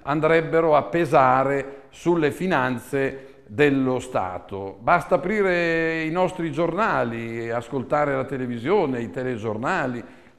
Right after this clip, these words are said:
Insomma, ormai la corruzione, eh, si dirama, eh, in qualsiasi direzione, è ovunque. Eh, le regioni che magari spendono soldi pubblici, assessori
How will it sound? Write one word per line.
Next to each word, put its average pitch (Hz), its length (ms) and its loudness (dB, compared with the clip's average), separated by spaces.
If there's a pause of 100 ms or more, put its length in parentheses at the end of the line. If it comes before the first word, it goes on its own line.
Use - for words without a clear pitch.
Insomma, 151 320 -2
ormai 202 220 0
la 170 120 4
corruzione, 170 1300 0
eh, 139 520 -2
si 175 200 -6
dirama, 147 1040 0
eh, 135 260 -2
in 156 140 -6
qualsiasi 143 640 -2
direzione, 147 840 -2
è 156 140 -2
ovunque. 160 760 0 (320)
Eh, 117 480 0
le 160 240 4
regioni 165 760 4
che 151 160 -6
magari 151 640 0
spendono 143 840 -2
soldi 151 460 -2
pubblici, 143 1040 -6
assessori 147 1160 0